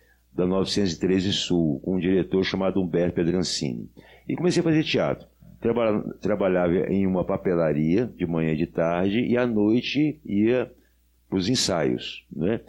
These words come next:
De, determin-, determinado momento, eu resolvo, tomo uma, uma resolução de viver de teatro. Até tinha um amigo meu que tinha vindo de São Paulo, o Gilvan,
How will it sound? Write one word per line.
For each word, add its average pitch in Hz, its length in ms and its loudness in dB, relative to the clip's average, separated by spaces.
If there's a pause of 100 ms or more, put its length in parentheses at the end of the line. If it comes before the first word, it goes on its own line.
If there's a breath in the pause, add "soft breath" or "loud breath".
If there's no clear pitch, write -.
(320 loud breath)
De, - 300 -4
determin-, 156 560 0
determinado 117 540 2
momento, 127 600 2
eu 135 140 2
resolvo, 120 580 2
tomo 123 260 0
uma, 104 180 0
uma 92 180 0
resolução 92 640 2
de 127 160 0
viver 131 460 2
de 131 100 -4
teatro. 95 640 -2 (520 loud breath)
Até 175 320 2
tinha 180 160 2
um 151 40 2
amigo 117 280 2
meu 98 320 2
que 95 260 0
tinha 92 240 -2
vindo 87 120 2
de - 60 -2
São 71 220 -2
Paulo, 101 300 0
o 85 40 2
Gilvan, 78 540 0